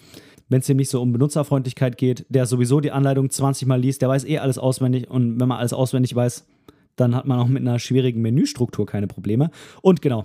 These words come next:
das ist Sony für mich. Sony ist für mich, ja, das, äh,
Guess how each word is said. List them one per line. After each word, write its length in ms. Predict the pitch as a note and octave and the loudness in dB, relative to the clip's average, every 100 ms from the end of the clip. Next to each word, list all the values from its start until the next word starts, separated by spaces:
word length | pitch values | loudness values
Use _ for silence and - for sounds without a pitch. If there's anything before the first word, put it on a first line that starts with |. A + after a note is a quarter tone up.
| - | 0
das 180 | D3+ C#3+ | 0 2
ist 260 | C#3 - - | -2 -2 2
Sony 280 | C3 C3+ | 2 2
für 160 | B2+ G#2+ | 0 -4
mich. 200 | F#2 - - | -6 -10 0
Sony 260 | E3 F3 | 2 2
ist 100 | C#3+ | 0
für 100 | - | 0
mich, 300 | B2 A#2+ - - _ - - - - - - - _ | 0 0 -4 -14 _ -20 -20 -20 -20 -20 -20 -20 _
ja, 320 | C#3 C3 G#2 - _ _ _ _ _ _ _ - | 4 4 0 -10 _ _ _ _ _ _ _ -4
das, 320 | - D3+ C#3+ C#3+ | 2 2 0 0
äh, 460 | C#3 C3+ C3 C3 | 2 2 2 0